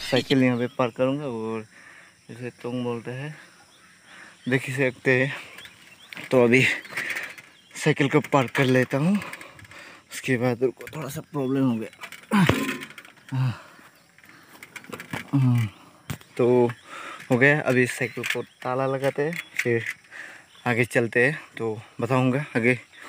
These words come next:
video में। तो बने रहे video के अंतिम तक। अभी जंगल पूरा आ चुका हूँ, मतलब, जहाँ आना था वहीं आ गया हूँ। और मम्मी ने बताया कि हाथी हैं इधर,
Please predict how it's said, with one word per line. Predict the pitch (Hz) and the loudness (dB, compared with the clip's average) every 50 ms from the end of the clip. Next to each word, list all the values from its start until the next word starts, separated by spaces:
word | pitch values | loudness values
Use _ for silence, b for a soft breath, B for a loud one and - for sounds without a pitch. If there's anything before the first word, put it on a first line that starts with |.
| B B _ - | B B _ 0
video | 123 113 120 120 120 | 4 4 6 4 6
में। | 123 135 147 - - - - - | 4 2 0 -2 -8 -16 -8 -6
तो | 117 117 110 113 - _ _ _ - B B B B B - 139 | -4 -4 -6 -8 -14 _ _ _ -20 B B B B B 4 6
बने | 143 143 139 135 | 8 10 10 8
रहे | 127 127 127 127 123 | 8 8 6 6 4
video | 113 123 123 110 117 113 104 | 4 2 2 4 4 2 4
के | 113 117 | 4 2
अंतिम | 113 113 110 98 - 113 110 101 | 2 2 2 0 -2 -6 -6 -4
तक। | - 85 - - | -6 -8 -8 -8
अभी | - - - _ 117 135 143 139 139 147 143 127 - - - | -16 -20 -20 _ 0 2 4 6 6 4 2 0 -4 -6 -2
जंगल | 117 123 123 131 139 135 - - | -2 0 2 4 2 2 2 2
पूरा | 147 147 147 139 | 2 4 4 4
आ | 135 135 135 | 4 2 0
चुका | - - - 151 | -4 -6 -6 -2
हूँ, | 143 147 165 160 B B B B B B B B B - 123 | 0 0 0 0 B B B B B B B B B -4 0
मतलब, | 113 120 123 120 113 113 | 2 2 2 2 2 0
जहाँ | - 131 120 131 135 135 135 123 B B B B B B | 0 0 2 2 0 0 -2 -2 B B B B B B
आना | 123 123 123 131 | 0 0 0 0
था | 131 135 | -2 -2
वहीं | 127 123 123 131 131 | -2 2 4 4 4
आ | 127 127 123 | 4 2 2
गया | 120 131 135 127 | 2 2 0 0
हूँ। | 135 160 175 B B B B B B B B B - - | 0 -4 -6 B B B B B B B B B -2 2
और | 123 120 123 127 123 117 B B B B B B B B B B B B B B - | 4 6 6 4 4 2 B B B B B B B B B B B B B B 4
मम्मी | 135 135 135 143 151 156 | 6 8 8 10 8 8
ने | 160 165 170 175 | 8 8 6 6
बताया | 160 156 - 165 165 170 175 175 | 4 4 4 4 4 6 6 4
कि | 165 - 190 190 196 185 160 151 B B B B B B B B B B B B B B B B B B - - - - - 135 | 4 2 2 2 2 2 0 -4 B B B B B B B B B B B B B B B B B B -16 -16 -16 -10 -4 -2
हाथी | 139 139 - 180 180 165 | -2 0 2 2 4 4
हैं | 156 151 143 135 | 6 6 6 6
इधर, | 127 117 120 113 | 6 4 2 -2